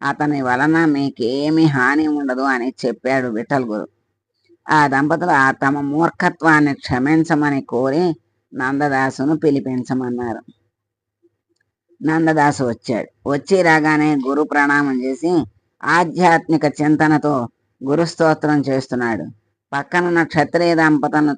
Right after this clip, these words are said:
చూసి కూడా ఏ అనుభూతి చెందలేదు. ఆ తర్వాత ఆసువుగా రాసలీల గానం చేసి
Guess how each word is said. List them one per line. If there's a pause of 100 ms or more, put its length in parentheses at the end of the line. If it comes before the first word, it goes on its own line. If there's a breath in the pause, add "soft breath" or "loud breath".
చూసి
కూడా
ఏ
అనుభూతి
చెందలేదు. (560 soft breath)
ఆ
తర్వాత
ఆసువుగా
రాసలీల
గానం
చేసి